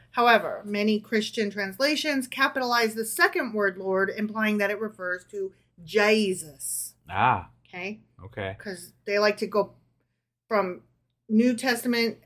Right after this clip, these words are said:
Speaker 1: back into Old Testament and make everything Old Testament apply to New Testament.
Speaker 2: But you can't make Jesus appear with David.
Speaker 1: No, no, no, no, no. They're, they're not saying that, that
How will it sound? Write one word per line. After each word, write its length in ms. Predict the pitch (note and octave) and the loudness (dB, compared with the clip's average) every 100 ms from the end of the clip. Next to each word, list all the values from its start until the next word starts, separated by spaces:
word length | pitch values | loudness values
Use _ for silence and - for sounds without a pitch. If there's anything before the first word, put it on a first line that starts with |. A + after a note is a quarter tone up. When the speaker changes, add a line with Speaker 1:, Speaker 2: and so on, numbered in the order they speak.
| - | -8
Speaker 1:
back 380 | - A3 G#3+ A#3 | 4 6 6 4
into 240 | A3 A3 | 4 4
Old 220 | - A3+ A3 | 4 4 4
Testament 380 | G#3+ G#3+ G3 | 0 -2 -2
and 100 | F#3 | -2
make 200 | F#3+ F#3+ - | -2 -4 2
everything 400 | A3+ A3+ A3+ G3+ | 2 4 0 -2
Old 260 | G#3 G#3+ | -2 -2
Testament 440 | A3 G3+ G3+ F#3+ F3 | -2 -6 -4 -6 -6
apply 580 | F#3+ - A#3+ A#3 A3 F#3 | -10 -12 0 4 6 4
to 180 | F3+ G#3 | -2 -10
New 200 | F#3+ F#3 | -10 -10
Testament. 380 | - D#3+ - - | -14 -18 -10 -6
Speaker 2:
But 160 | - | -4
you 80 | F#3+ | -4
can't 360 | - A#3 F#3 D3+ | -2 -2 0 -2
make 300 | D#3+ - - | -2 -2 -6
Jesus 460 | D3 F3+ C3+ - | -6 -4 -4 -6
appear 440 | A#2+ - F3 C3+ A#2 | -8 -2 2 2 2
with 200 | A#2 - | -2 4
David. 440 | E3 C#3+ F2+ D#2 _ _ _ _ | 4 4 0 -6 _ _ _ _
Speaker 1:
No, 180 | C4 D#4+ | -2 0
no, 60 | F4 | 0
no, 200 | F4 E4+ E4 | 0 0 0
no, 60 | |
no. 240 | D4 G3+ G3+ _ - | 2 2 -2 _ 6
They're, 260 | - D#4 A3 | 6 6 4
they're 260 | B3 D4+ | 6 8
not 260 | D#4 C#4+ A#3 | 10 8 6
saying 800 | - C#4 D4+ D4 B3+ A#3 A3 A3 G#3+ | 0 0 0 2 2 2 0 -4 -8
that, 600 | A3 A3 G#3+ G#3 G3+ - _ _ _ _ _ _ _ _ _ G#3 | 0 6 8 8 4 0 _ _ _ _ _ _ _ _ _ 0
that 440 | A3 G#3+ G3+ | 6 6 6